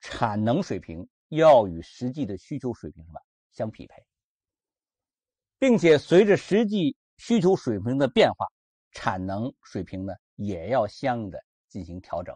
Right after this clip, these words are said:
从而要确保产能水平与实际需求水平的始终相匹配、相吻合、相一致。为什么要这样做呢？教材的表述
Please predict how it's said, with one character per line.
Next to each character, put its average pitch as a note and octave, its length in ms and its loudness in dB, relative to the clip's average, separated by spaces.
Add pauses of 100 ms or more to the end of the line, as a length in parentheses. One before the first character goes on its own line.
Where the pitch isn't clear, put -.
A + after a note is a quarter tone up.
(680)
从 G3 380 4
而 D#3+ 240 8
要 D#3+ 340 10
确 D#3+ 480 6
保 G2+ 480 2 (640)
产 A2 400 -6
能 B2 240 -4
水 F2 240 -10
平 E2 380 -16 (220)
与 G2+ 280 -6
实 C3 500 -4
际 D3+ 220 -6
需 D3+ 300 -8
求 C3+ 180 -6
水 F2+ 160 -12
平 F2+ 160 -12
的 E2+ 100 -10
始 G2 440 -12
终 D3+ 260 -4
相 C#3 320 -4
匹 - 240 -18
配、 - 220 -14 (260)
相 A#2 260 -6
吻 C#2+ 200 -10
合、 C#2 320 -16
相 G#2 280 -10
一 F#2+ 80 -12
致。 - 220 -20 (840)
为 D4 420 4
什 E3+ 160 2
么 E3+ 100 2
要 E3+ 200 6
这 F3 120 -2
样 C#3+ 200 0
做 D#3 200 -4
呢？ A#2 80 -12 (560)
教 C3+ 400 4
材 G2 480 -8 (120)
的 G#2+ 140 -6
表 E2 440 -12
述 A2 180 -12